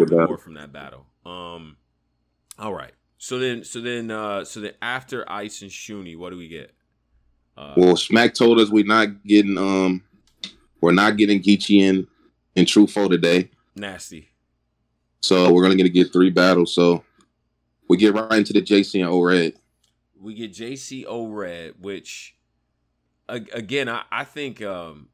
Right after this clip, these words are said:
Speaker 2: and, and I said this in the prediction, right? You get a room, anytime you get over five hundred people, I worry about O-Red because that voice, that voice i-, is just,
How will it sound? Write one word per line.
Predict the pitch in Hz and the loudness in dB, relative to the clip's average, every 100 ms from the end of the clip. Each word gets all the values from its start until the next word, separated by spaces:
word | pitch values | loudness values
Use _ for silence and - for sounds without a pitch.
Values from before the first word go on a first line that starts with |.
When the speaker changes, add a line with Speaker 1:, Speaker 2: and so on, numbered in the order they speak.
| _ | _
Speaker 2:
and, | 92 113 127 101 | -16 -10 -10 -10
and | 120 117 | -12 -10
I | 117 120 | -8 -10
said | - 135 127 | -6 -8 -6
this | 120 | -10
in | 117 | -10
the | 107 | -12
prediction, | 107 92 113 - 85 | -12 -12 -12 -12 -14
right? | 85 92 - | -10 -12 -12
You | 101 117 | -14 -6
get | 135 | -4
a | 123 | -4
room, | 110 120 117 107 98 _ _ _ _ - | -6 -10 -10 -12 -14 _ _ _ _ -8
anytime | 170 208 208 180 165 147 | -6 -6 -8 -6 -8 -8
you | 131 | -10
get | 127 127 | -6 -6
over | 123 117 | -6 -8
five | 120 120 | -8 -8
hundred | 123 113 | -8 -12
people, | 117 127 139 135 - | -14 -14 -14 -14 -10
I | 90 | -8
worry | 92 104 98 | -6 -6 -6
about | 85 80 | -8 -12
O-Red | 82 85 80 80 67 | -12 -12 -14 -16 -18
because | 87 - 92 85 | -20 -14 -14 -10
that | 87 80 | -10 -10
voice, | 101 120 165 185 - - _ _ _ _ _ _ _ - | -8 -6 -8 -12 -18 -20 _ _ _ _ _ _ _ -6
that | 123 | -6
voice | 104 127 165 156 - | -4 -2 -2 -4 -10
i-, | |
is | 107 85 113 98 | -10 -8 -10 -10
just, | 113 104 - - | -10 -10 -12 -18